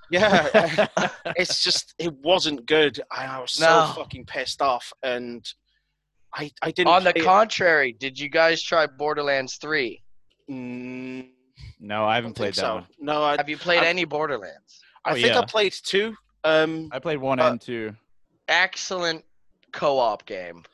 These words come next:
Speaker 1: I've heard, I've heard that. Yeah, I've heard good
Speaker 3: I
Speaker 1: things about it.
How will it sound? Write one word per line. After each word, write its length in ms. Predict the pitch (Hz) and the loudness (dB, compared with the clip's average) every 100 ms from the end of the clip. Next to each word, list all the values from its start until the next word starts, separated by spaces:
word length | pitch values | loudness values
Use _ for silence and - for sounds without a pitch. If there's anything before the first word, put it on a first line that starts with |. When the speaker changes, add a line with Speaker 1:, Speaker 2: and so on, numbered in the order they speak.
| _ - | _ -6
Speaker 1:
I've 120 | 147 | 0
heard, 300 | 202 220 - 143 | 4 2 2 -4
I've 140 | 147 | 0
heard 200 | 190 185 | 0 0
that. 220 | 123 110 | -2 -4
Yeah, 240 | 131 143 120 | -2 0 0
I've 120 | 113 | 0
heard 300 | 147 180 165 - | 0 0 -2 -2
good 80 | 151 | 4
Speaker 3:
I 180 | 160 170 | 4 4
Speaker 1:
things 240 | 165 160 135 | 2 0 -2
about 300 | 135 143 101 | 0 0 0
it. 200 | 107 | -6